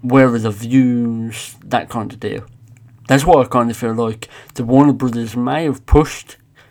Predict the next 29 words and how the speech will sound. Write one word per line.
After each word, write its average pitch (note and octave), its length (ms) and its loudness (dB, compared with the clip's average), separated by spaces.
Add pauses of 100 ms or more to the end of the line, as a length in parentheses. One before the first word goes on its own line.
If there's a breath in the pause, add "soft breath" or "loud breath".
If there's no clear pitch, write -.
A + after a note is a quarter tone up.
(140 soft breath)
Coppola A#2 420 0
a A#2 40 2
little A#2 200 -4
bit A2+ 180 -10
to A2+ 100 -16
get - 220 -10
this - 180 -14
done. A2+ 320 -6 (800 soft breath)
Even D#3 280 -2
though C3 120 2
he's A2+ 220 -6
saying, A#2 600 -4
"Yeah, A2+ 180 -4
this C3+ 220 -6
is - 60 -6
on A#2 180 0
me, B2 260 -4 (120)
I B2 60 -6
wanted A#2 380 -6
this," C#3 400 -4 (640 loud breath)
it C#3+ 60 -8
wouldn't D#3 260 -6
surprise C3+ 420 -4
me A#2 140 -4
if A2+ 120 -12
he A#2 60 -12
was, A2 360 -12 (120)
"Hey, F#2+ 340 -14 (240)
I, - 180 -4